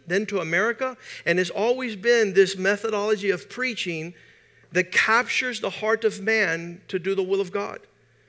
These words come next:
So, so that's one of the reasons we come to church. Um,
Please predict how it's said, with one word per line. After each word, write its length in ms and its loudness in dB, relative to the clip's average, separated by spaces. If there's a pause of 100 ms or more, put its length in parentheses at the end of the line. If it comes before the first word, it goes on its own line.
(200)
So, 260 4
so 200 -2
that's 240 2
one 200 4
of 80 4
the 140 2
reasons 420 0
we 120 0
come 280 -8
to 80 -6
church. 420 -10 (600)
Um, 380 -2